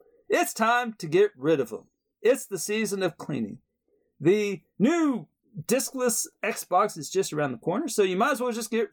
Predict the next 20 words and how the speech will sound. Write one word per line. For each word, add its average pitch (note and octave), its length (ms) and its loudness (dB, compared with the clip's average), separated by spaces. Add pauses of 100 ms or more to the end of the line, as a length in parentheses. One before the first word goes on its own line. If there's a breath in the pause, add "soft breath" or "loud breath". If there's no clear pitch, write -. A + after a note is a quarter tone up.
the E3 100 0
shelf A#3 300 2
space G3 440 0
ready E3+ 240 2
now. A#2+ 300 -2 (400)
Now C3 160 2
listen, E3+ 360 2 (180)
I B3+ 160 2
am F3+ 160 -2
here G3 200 2
to E3+ 80 0
help. C#3+ 360 -2 (960)
Listen, D#3+ 340 0
I A3 160 2
got G#3+ 220 -2
a A2+ 40 -12
guy. C#3+ 440 0 (600)
Just - 240 2
send E4+ 240 0
me D#4+ 160 -2